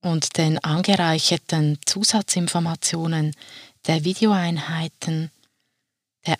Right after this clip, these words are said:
Audiotrainings, den Videosessions ganz speziell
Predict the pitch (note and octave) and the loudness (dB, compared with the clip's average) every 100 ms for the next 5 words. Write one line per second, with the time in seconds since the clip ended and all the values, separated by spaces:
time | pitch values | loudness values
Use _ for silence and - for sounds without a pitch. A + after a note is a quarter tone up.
0 | E3 E3+ G3+ G#3+ F3+ D#3+ _ _ - F3+ | 0 0 0 0 0 -4 _ _ -6 -4
1 | E3 E3+ E3+ E3 - - _ _ _ _ | -2 -2 -2 -2 -4 -6 _ _ _ _
2 | _ _ _ _ _ _ _ _ _ _ | _ _ _ _ _ _ _ _ _ _
3 | _ F3 E3 F3 G3+ A3+ G#3 F3+ E3+ - | _ -2 0 0 4 4 4 2 6 6
4 | - E3+ E3+ - - - _ _ _ _ | 6 0 -2 -2 -2 -12 _ _ _ _
5 | _ _ _ _ - F3 F#3+ - - - | _ _ _ _ -8 -2 2 2 2 -2
6 | - F3+ G3+ G#3+ F3 | 2 4 6 6 4